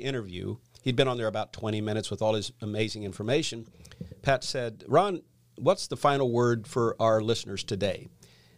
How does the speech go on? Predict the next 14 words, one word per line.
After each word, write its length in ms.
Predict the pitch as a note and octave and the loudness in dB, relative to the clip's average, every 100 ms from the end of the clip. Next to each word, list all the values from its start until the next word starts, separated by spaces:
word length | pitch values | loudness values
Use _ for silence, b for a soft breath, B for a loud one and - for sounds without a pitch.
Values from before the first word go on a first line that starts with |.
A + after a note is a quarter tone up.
| b | b
What 300 | - C3 D3 | 0 0 2
could 200 | D3 A#2+ | -2 -4
you 60 | A#2 | 0
give 220 | A#2+ G#2+ | 0 0
them 260 | A2+ G#2+ G#2 _ _ | -4 -8 -16 _ _
as 240 | A#2+ G#2+ A#2 | 0 0 -6
we're 160 | G#2 | -10
leaving 540 | G#2+ A#2 B2 G#2 G2+ G#2 | -4 0 0 0 -2 -2
the 60 | |
broadcast?" 680 | A#2 C3 C3 - - - - | 2 2 2 -6 -8 -10 -8
And 100 | G#2 | -6
he 80 | A#2+ | -4
said, 360 | - B2 G#2 | -2 -2 0
"Well, 320 | A2+ D3 E3+ | 4 4 2